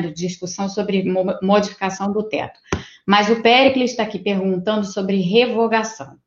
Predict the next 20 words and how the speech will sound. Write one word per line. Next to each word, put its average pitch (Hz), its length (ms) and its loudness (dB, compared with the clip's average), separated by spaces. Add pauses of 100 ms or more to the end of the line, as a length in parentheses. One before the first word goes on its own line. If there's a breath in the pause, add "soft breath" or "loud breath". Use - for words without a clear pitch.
(120)
E, 180 440 0
mas 277 160 4
acho 320 180 4
que 285 60 2
a - 20 -2
pergunta 233 360 2
é 202 60 2
válida 202 360 2
pra, 196 220 -2
pra 196 220 -2
modificação 190 720 -2
também, 160 300 -2
porque - 160 -4
ele 185 120 0
pergunta 202 320 0
assim, 160 360 0 (420 loud breath)
"A 190 80 2
revogação 220 760 4
da 196 140 4
emenda 190 640 4